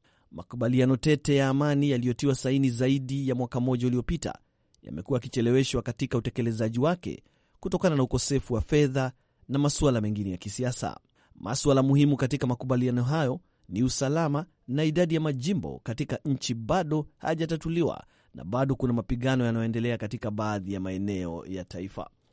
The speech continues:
Wiki iliyopita, wafanyakazi wa kujitolea watatu waliuawa na mwingine hajulikani alipo kufikia sasa baada ya mapigano kuzuka baina ya makundi yenye silaha katika jimbo la Equatorio.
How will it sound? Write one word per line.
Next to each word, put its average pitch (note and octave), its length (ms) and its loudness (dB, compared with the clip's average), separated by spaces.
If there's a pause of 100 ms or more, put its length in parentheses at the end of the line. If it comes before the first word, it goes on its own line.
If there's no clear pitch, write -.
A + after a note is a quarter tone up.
(460)
Wiki C#3+ 260 2
iliyopita, C#3+ 480 4
wafanyakazi C3 600 0
wa B2+ 60 0
kujitolea B2+ 800 -2 (320)
watatu B2 560 -4
waliuawa C3 640 0
na A#2 100 -4
mwingine A#2+ 380 0
hajulikani B2 540 -2
alipo B2+ 340 -2
kufikia C3+ 360 -6
sasa - 360 -4 (560)
baada A#2 300 -6
ya B2 60 2
mapigano B2+ 540 0
kuzuka B2 500 -2
baina A#2+ 280 2
ya A#2 60 0
makundi A#2 460 -2
yenye A2+ 160 0
silaha A2+ 340 -2
katika A2 340 -6
jimbo G2+ 500 -4
la E2+ 140 -8
Equatorio. F#2+ 640 -6